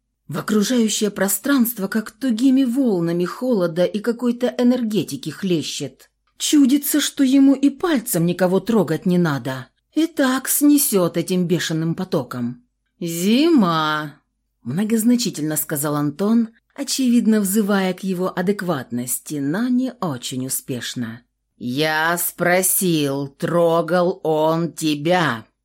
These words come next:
своими ёбаными лапами?» отчеканил Артём, глядя почти чёрными от ярости глазами, внезапно пробуждая у меня в ответ тоже злость.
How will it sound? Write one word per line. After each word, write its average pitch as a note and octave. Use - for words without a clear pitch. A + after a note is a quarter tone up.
своими F#3+
ёбаными G3+
лапами?» C#3+
отчеканил D#3+
Артём, G#3+
глядя G#3+
почти G3+
чёрными E3
от E3
ярости D#3+
глазами, D#3+
внезапно C4+
пробуждая A#3+
у G#3+
меня F#3+
в F#3+
ответ F#3+
тоже C#3+
злость. C3